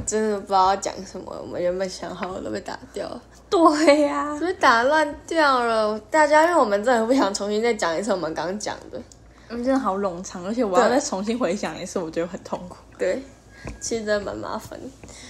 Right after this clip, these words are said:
Speaker 1: 所以我们现在就是随便来聊聊，就聊聊一下暑假在干嘛，或者是毕业在干嘛。哎，我们毕业有干嘛吗？可是我们毕业就是第一节，好像差不多。
Speaker 2: 没干嘛。而且你还去参加毕联会。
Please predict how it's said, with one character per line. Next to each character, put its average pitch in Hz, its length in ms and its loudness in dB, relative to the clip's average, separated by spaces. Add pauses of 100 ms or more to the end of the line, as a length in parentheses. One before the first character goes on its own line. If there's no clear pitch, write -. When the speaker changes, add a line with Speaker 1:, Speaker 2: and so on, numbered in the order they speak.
(180)
Speaker 1:
所 - 160 2
以 233 40 6
我 220 40 0
们 185 180 0
现 208 160 0
在 202 140 0
就 208 100 -2
是 208 140 2
随 165 240 -2
便 170 200 0
来 87 160 -8
聊 87 260 -6
聊， 69 220 -8 (380)
就 190 160 -6
聊 92 220 -2
聊 62 240 -8
一 - 40 -8
下 208 180 -6
暑 - 220 -14
假 - 200 -12
在 58 180 -8
干 - 180 -12
嘛， 220 60 -16 (1040)
或 208 60 -8
者 208 40 -6
是 196 140 -6
毕 185 300 -8
业 175 160 0
在 160 120 -2 (120)
干 - 120 -6
嘛。 - 240 -18 (200)
哎， 226 120 -14
我 220 60 -12
们 196 120 -12
毕 220 160 -10
业 202 80 -4
有 - 80 -4
干 143 180 -6
嘛 - 180 -20
吗？ 220 100 -16 (380)
可 269 80 -6
是 254 60 -2
我 202 100 -4
们 180 140 -12
毕 202 140 -10
业 202 240 -8
就 - 140 -16
是 - 280 -10
第 185 100 -10
一 185 60 -12
节， - 220 -16
好 - 100 -14
像 - 100 -14 (160)
差 - 140 -8
不 214 80 -8
多。 202 80 -12
Speaker 2:
没 - 60 -14
干 196 180 -12
嘛。 180 60 -20 (1600)
而 220 60 -20
且 214 80 -14
你 185 140 -14
还 151 100 -16
去 185 100 -14
参 180 200 -14
加 180 80 -12 (100)
毕 190 140 -14
联 - 160 -14
会。 208 320 -18